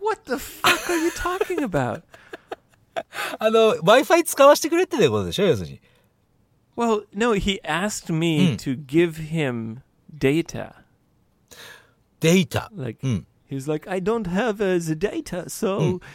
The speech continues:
Speaker 1: maybe you could, uh, give me the megabytes?"
Speaker 2: で、データ？それって何？あの、スマホのフォージーを使わせてくれってこと？どういうこと？
Speaker 1: Yeah, uh, well, see, that's the thing.
Speaker 2: Mm.
Speaker 1: I, same, same as you.
Speaker 2: うん。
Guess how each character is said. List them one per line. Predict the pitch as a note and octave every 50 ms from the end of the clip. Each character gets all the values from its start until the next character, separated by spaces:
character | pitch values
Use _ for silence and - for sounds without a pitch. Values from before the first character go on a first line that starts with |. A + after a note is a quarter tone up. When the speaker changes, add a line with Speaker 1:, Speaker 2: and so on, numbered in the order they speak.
| - - -
Speaker 1:
maybe | - D#3+ A#3 B3 G#3 A3+
you | G3+ F#3 G3 G#3+
could, | G3+ - - A3+ A#3+ F#3
uh, | D#3+ G#3+ G#3 G3+ F#3+ F3+ F3 E3
give | D3 E3+ A3+ A#3 G3 E3 E3+
me | F3 G#3+ A3+ F#3+
the | F3 D3+ E3+
megabytes?" | E3 D#3+ F3 F#3+ F#3+ - E3 E3 F#3+ A#3 D#4+ F4+ - - - - - _ _ - - - - - - - - - _ _ _ _ _ _ - - _ _ _ _ _ _ _ _ _ _ _ _ -
Speaker 2:
で、 | - A2 A#2+ C#3+ D#3 G#2+ - _
デ | - A2+ C#3+ F3+ G#3
ー | G3
タ？ | - - - E2+ E2+ E2
そ | - - -
れ | F3 F3+
っ |
て | - - D#3+
何？ | D3+ D#3 D3 A#2 G#2
あ | G2
の、 | F#2+ F2+ F2+ - -
ス | - - - F#3+
マ | A3+ A#3+
ホ | G#3+ A#3+ B3
の | A#3 A#3 A3 A3 G3 - - _ _ _ _ _ _ _ _ _ _ _ _ _ _ _ _ _ _ _ _ - -
フ | - - G3+ G#3+
ォ |
ー | A3+
ジ | G3 G#3+ A#3+ G#3+
ー |
を | C3
使 | - - - A2
わ | G#2 G2+
せ | - G#2+ G2+
て | - - - -
く | - G#2+
れ | G2+
っ | G2
て | - -
こ | -
と？ | - G3+ - _ _ _ _ _ _ _ _ _ _ -
ど | - A3+
う | - -
い | G3
う | -
こ | -
と？ | - D#3
Speaker 1:
Yeah, |
uh, | D#3+ F3 - -
well, | - E3+ E3+ D#3+
see, | - - E3 F#3+ F#3+ - F3+
that's | D#3+ G3 G3 F#3+ - -
the | F#3 F3+ -
thing. | - A#3 A#3 E3+ C#3+ -
Speaker 2:
Mm. | - F#3 E3+ A#2+
Speaker 1:
I, | - - - _ - - -
same, | - - F3+ F3+ F3+ F3 E3+ D#3+ -
same | - - - F3+ F#3 F#3+ F3+ E3+ C#3+
as | C#3 C3+ A#2+ C3 D3
you. | D3+ D3+ B2+ C3 D3+ A3 -
Speaker 2:
う | F3 E3+
ん。 | C3 F2+ -